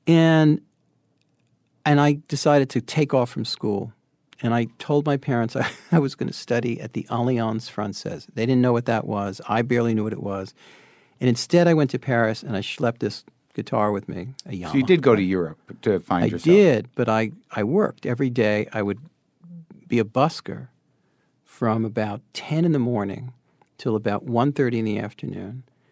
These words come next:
Speaker 1: and I'd make enough to pay my hotel,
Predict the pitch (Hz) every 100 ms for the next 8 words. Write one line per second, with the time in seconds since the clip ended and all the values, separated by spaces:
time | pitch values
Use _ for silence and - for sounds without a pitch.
0 | _ _ - 110 107 104 117 113 120 -
1 | - _ _ _ - 110 113 123 - 113
2 | 127 120 107 107 104 - 117 117 156